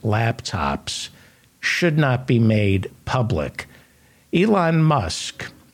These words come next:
suspends the accounts of people who criticize him. He owns Twitter. It's his discretion, right?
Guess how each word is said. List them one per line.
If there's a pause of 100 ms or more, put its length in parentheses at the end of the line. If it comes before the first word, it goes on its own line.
(100)
suspends
the
accounts
of
people (480)
who
criticize
him.
He (240)
owns
Twitter.
It's
his
discretion,
right?